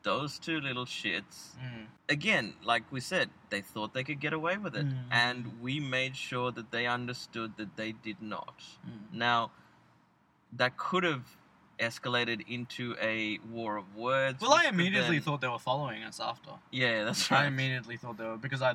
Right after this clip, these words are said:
Speaker 2: I didn't, I live kinda close to that
Speaker 1: Yeah.
Speaker 2: place, so I was like, "Oh, do they follow us?"
Speaker 1: But, um, but I think,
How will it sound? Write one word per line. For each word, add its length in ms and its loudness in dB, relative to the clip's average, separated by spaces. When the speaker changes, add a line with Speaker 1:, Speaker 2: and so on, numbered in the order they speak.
Speaker 2:
I 120 2
didn't, 260 -6
I 80 -2
live 480 -8
kinda 200 -4
close 280 -10
to 100 -16
that 120 -6
Speaker 1:
Yeah. 160 0
Speaker 2:
place, 240 -6
so 180 -14
I 160 -2
was 120 -10
like, 200 -6
"Oh, 240 -10
do 80 -20
they 100 -18
follow 340 -8
us?" 160 -16
Speaker 1:
But, 540 0
um, 560 2
but 160 -4
I 120 4
think, 580 -4